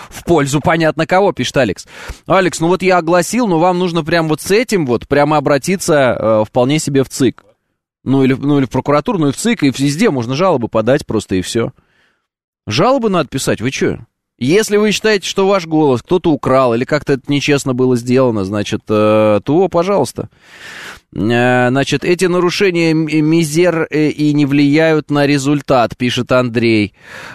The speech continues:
«Пойду ухи после всей этой грязи помою. И вам советую», пишет Д. После какой грязи, Д?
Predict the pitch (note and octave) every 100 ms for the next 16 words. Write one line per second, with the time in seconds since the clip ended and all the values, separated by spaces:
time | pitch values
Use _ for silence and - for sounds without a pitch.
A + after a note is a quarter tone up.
0 | - - B2+ D#3 D3 F#3+ A3+ F#3 A3 A#3+
1 | B3 - E3+ - D#3+ - D3+ - D#3+ D3
2 | - C#3 A#2+ C3+ F3 F#3+ D#3 D3+ B2+ C#3+
3 | C#3+ D3+ D3+ B2+ G2+ E3+ F3+ G#3 G3+ -
4 | F3+ F3+ E3+ C#3 B2+ C3 C#3 B2+ B2 G2
5 | - - D#3 F3 F3 F#3 F#3 D3+ C#3 A#2+
6 | G2 F#2+ - G#2+ G#2+